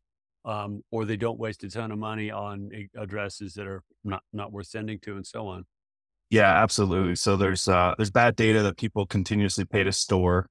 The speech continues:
Speaker 2: system by system. That's,
Speaker 1: Yeah.
Speaker 2: that's one thing that's just instant R O I for anybody who's paying
Speaker 1: Right.
Speaker 2: for something like that.
Speaker 1: Yeah.
Speaker 2: Uh, autom-,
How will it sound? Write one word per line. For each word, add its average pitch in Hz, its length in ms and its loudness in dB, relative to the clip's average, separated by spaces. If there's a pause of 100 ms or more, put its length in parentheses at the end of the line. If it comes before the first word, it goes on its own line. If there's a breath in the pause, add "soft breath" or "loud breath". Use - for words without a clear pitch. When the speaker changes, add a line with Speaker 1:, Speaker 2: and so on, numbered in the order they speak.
Speaker 2:
system 98 480 2
by 90 160 4
system. 101 500 0 (180)
That's, - 240 -2
Speaker 1:
Yeah. 92 140 -18
Speaker 2:
that's 98 160 -4
one 104 220 6
thing 98 180 4
that's 95 240 2
just - 320 -10 (260)
instant 131 380 6
R 92 180 2
O 87 120 0
I 85 160 0
for 87 160 -2
anybody 80 420 0
who's 80 140 -2
paying 95 240 -2
Speaker 1:
Right. 107 120 -2
Speaker 2:
for 76 60 -6
something 78 300 -4
like 73 220 -6
that. 78 280 2 (220)
Speaker 1:
Yeah. 110 100 -2
Speaker 2:
Uh, 82 240 4
autom-, 117 320 4